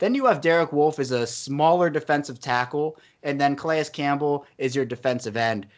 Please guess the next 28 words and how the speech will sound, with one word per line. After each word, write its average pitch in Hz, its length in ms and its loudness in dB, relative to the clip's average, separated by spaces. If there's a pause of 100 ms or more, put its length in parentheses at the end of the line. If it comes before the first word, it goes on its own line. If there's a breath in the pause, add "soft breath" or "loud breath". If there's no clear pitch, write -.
(220 soft breath)
That's 196 200 0
a 339 60 -6
lot 196 280 2
better 160 240 2
of 143 80 0
a 135 60 -4
lineup, 127 360 0
in 110 80 -10
my 120 220 0
opinion, 104 480 -8 (200 soft breath)
than 117 180 -6
Pierce, 113 420 -4 (160)
Williams, 110 600 -2
and 107 240 -6
Wormley. 127 580 2 (220 soft breath)
So 147 160 2
I 185 120 4
think 226 260 -4
that 180 120 -4
in 156 100 -2
twenty 143 280 -2
twenty, 135 280 -2
the 127 100 0
Ravens 147 380 0
wanted 127 300 0
to 123 80 -6
make 113 220 -4
sure 104 480 -4